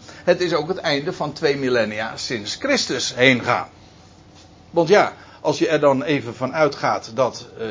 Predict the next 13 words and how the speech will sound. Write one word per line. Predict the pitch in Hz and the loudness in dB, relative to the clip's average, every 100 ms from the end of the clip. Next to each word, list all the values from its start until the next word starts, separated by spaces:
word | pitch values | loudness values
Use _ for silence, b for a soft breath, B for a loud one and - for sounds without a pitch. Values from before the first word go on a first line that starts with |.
| 110 | 0
Jezus | 135 135 110 | 4 4 0
Christus | - 180 170 - 110 - | -4 -2 -2 -6 -10 -10
stierf | - - 220 123 - - | -10 -4 -2 -2 -6 -10
en | 131 139 | 0 4
opstond | 165 - 160 - - | 4 2 -4 -4 -4
en | 196 240 | -2 0
ten | 240 165 | 2 2
hemel | 151 147 117 | 2 0 -4
voer | 117 117 90 - - | -6 -6 -8 -16 0
in | 185 | 2
het | 135 | 2
jaar | 135 107 87 | 2 0 0
dertig, | - 113 - 220 - | -2 -2 0 -4 -4